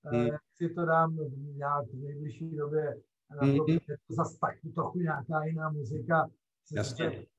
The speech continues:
Speaker 1: měli ty krásný kostýmy, ale
Speaker 2: <laughs>
Speaker 1: ta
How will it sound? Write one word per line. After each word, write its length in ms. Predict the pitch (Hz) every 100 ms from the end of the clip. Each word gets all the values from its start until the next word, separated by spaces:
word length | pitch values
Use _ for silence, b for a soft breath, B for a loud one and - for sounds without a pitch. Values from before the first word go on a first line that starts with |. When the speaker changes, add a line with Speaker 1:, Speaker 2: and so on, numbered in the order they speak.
| _ _
Speaker 1:
měli 260 | 139 151 156
ty 120 | 165
krásný 480 | 165 156 156 - 165
kostýmy, 600 | 156 - - 160 160 160
ale 300 | 151 156 147 - _ _
Speaker 2:
<laughs> 280 | 101 104
Speaker 1:
ta 40 | 120